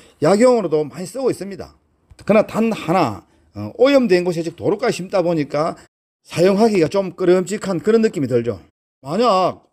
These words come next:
오염된 곳이 아니고 이렇게 심어져 있다면은 채취하셔가지고 여-, 열매 활용해 보십시오. 자, 그리고 이 비라칸타는 잘 낫지 않는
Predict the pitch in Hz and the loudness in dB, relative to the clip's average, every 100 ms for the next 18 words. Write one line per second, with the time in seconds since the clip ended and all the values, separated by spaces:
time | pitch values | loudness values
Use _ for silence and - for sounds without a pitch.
0 | - 269 285 233 208 196 233 180 175 92 | -10 -6 -6 -4 -6 -2 -2 0 -4 -4
1 | 127 233 240 202 - 196 226 208 208 165 | -2 0 0 -2 -6 -2 0 0 0 0
2 | 147 135 165 226 - _ _ - - - | 2 0 -2 -8 -16 _ _ -6 -4 2
3 | 220 214 208 220 196 160 147 135 90 73 | 2 4 2 2 2 0 -2 -2 -4 -10
4 | - - - 143 190 165 147 180 226 220 | -20 -20 -2 2 4 4 4 4 0 0
5 | 226 180 160 147 - 95 - _ _ _ | 0 0 -6 -8 -12 -16 -18 _ _ _
6 | _ _ - 160 220 208 185 - 214 214 | _ _ -2 2 4 4 0 -2 -4 -2
7 | 254 220 147 147 113 90 78 _ _ _ | -2 0 0 0 -2 -10 -18 _ _ _
8 | _ _ 185 233 165 156 226 165 196 123 | _ _ -4 0 0 0 0 -2 -4 -8